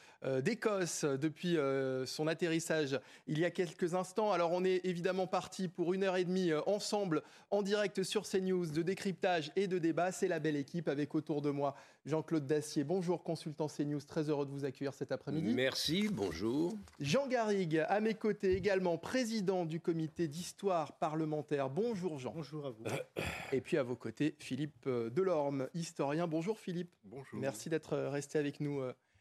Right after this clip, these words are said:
Speaker 1: également cet après-midi pour, euh, commenter, euh, cette arrivée donc de Charles trois, euh, en Écosse, euh, et qui se dirige actuellement vers le palais d'Hollywood House,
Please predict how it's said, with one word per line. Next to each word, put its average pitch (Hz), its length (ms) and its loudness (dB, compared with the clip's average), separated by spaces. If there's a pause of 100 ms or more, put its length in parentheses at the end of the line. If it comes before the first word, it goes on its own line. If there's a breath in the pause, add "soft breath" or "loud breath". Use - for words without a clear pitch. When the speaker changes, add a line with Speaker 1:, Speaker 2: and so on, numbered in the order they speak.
(140)
Speaker 1:
également 139 360 0
cet 143 200 -6
après-midi 139 500 -4
pour, 143 320 -6
euh, 127 160 -2 (360 soft breath)
commenter, 165 640 2
euh, 131 180 2 (200 soft breath)
cette 143 260 -2
arrivée 143 400 0
donc 131 200 -4
de 131 100 -2
Charles 135 360 -2
trois, 143 300 0
euh, 120 160 -2 (280 soft breath)
en 131 220 0
Écosse, 151 540 0
euh, 139 340 2
et 135 60 0
qui 139 180 -8
se - 160 -6
dirige 151 640 0
actuellement 151 680 0
vers 143 420 2
le 156 240 2
palais 147 340 0
d'Hollywood 147 580 0
House, 170 520 0